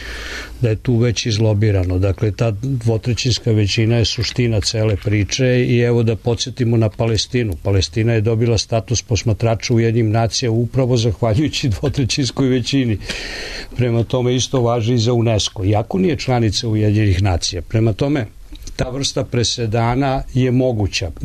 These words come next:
i u slučaju Kosova, da, da to otklonimo sa strane, tu priču da li je presedan ili nije. Dakle, moguće presedan. E, ja se bojim tri stvari. Prvo, bojim se, e, m,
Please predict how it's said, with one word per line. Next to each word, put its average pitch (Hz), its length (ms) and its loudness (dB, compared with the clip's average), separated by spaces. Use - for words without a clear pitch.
i 135 180 2
u 117 60 2
slučaju 110 460 0
Kosova, 92 520 -4
da, 98 220 0
da 113 260 0
to 123 440 -2
otklonimo 120 540 0
sa 113 160 -4
strane, 110 420 -2
tu 107 240 -2
priču 110 280 -2
da 107 160 0
li 104 100 2
je 98 40 2
presedan 107 600 0
ili 104 200 2
nije. 104 240 0
Dakle, 104 380 -2
moguće 104 460 0
presedan. 98 600 -2
E, 117 200 0
ja 143 140 2
se - 160 -4
bojim 147 300 -2
tri 147 240 -2
stvari. 113 500 -2
Prvo, 139 340 0
bojim 127 400 0
se, 135 560 0
e, 127 240 0
m, 147 200 2